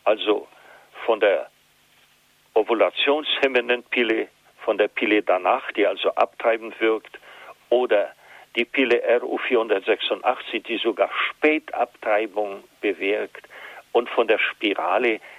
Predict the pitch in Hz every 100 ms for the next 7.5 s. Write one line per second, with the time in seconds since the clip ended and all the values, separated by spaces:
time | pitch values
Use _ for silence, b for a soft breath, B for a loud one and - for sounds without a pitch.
0 | B 107 107 107 - 101 113 110 113 -
1 | - 95 107 104 - 110 101 - 104 104
2 | - B B B _ - 104 101 - B
3 | B - 101 95 - 104 117 - 113 110
4 | - - _ - 110 98 98 101 95 -
5 | - 113 110 98 98 110 - B B -
6 | - 95 101 - 101 95 104 98 98 -
7 | 110 - - - 104